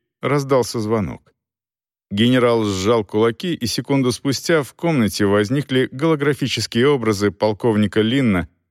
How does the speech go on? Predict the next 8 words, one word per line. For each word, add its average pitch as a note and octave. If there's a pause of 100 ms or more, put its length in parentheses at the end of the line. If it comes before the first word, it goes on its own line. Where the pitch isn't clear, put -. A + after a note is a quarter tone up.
и A2+
Дорс F#2+
Винабеля. B1+ (1120)
Селдон, G2
ошеломленный G#2+
до A2
предела, A#2+
воскликнул: B2+